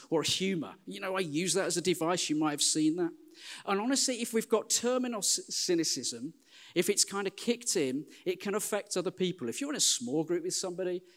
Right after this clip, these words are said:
who is permanently cynical, it just kills the atmosphere. You know, "Hey guys, what do you think about this?" "Well, I've been around a long time. It didn't work the last time." Bang.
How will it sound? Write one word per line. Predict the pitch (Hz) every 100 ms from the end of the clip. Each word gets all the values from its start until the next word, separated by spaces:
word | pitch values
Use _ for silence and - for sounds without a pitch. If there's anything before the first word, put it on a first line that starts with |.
| -
who | 143
is | 123
permanently | - 131 156 151 151
cynical, | - 143 139 147 143
it | 131 - -
just | - 147 170 151 - - - _
kills | - 156 151 147 143 -
the | 120 113 -
atmosphere. | 139 151 - 98 92 - - 98 123 104 - - _ _ _ _ _ _ _
You | 135
know, | 147 190 254 - -
"Hey | 311 277
guys, | 226 247 285 - -
what | 285
do | 254
you |
think | - 277
about | 262 269 247
this?" | 240 -
"Well, | 135 147 147 147 143 143 - - _ _ - _ _ - - - - - - - _ _ -
I've | 170
been | 170
around | 165 165
a | 160
long | 165 147
time. | 151 147 147 135 - - - -
It |
didn't | 143 170
work | 139 123
the |
last | 123 127 -
time." | 127 113 117 _ _ _ _ _ _ 960 960 988 906 1077 1077 1077 1077 1077 1077 1077 988 - -
Bang. | - 98 82